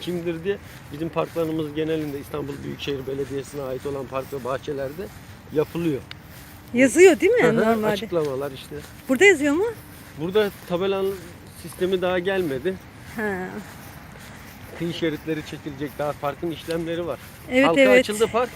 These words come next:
Speaker 1: ama ufak tefek işlemleri devam ediyor.
Speaker 2: Ya yürüyüş yapıyorlar genelde herhalde
Speaker 1: Evet,
Speaker 2: sabahları.
Speaker 1: çok uzun bir yürüyüş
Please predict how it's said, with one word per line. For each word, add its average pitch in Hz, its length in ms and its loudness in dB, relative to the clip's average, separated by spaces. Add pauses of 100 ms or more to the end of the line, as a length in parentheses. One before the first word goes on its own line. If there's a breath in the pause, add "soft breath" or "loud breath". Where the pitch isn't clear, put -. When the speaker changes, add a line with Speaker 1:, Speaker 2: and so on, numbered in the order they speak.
(360)
Speaker 1:
ama 196 160 -2
ufak 190 280 -2
tefek 180 240 -6
işlemleri 175 540 -4
devam 156 280 -2
ediyor. 107 180 -10
Speaker 2:
Ya 320 100 2
yürüyüş 370 460 6
yapıyorlar 269 420 8
genelde 254 500 6
herhalde 262 260 4
Speaker 1:
Evet, 254 40 -6
Speaker 2:
sabahları. 247 720 4
Speaker 1:
çok 208 100 -4
uzun 220 300 -4
bir 214 60 -4
yürüyüş 208 520 -8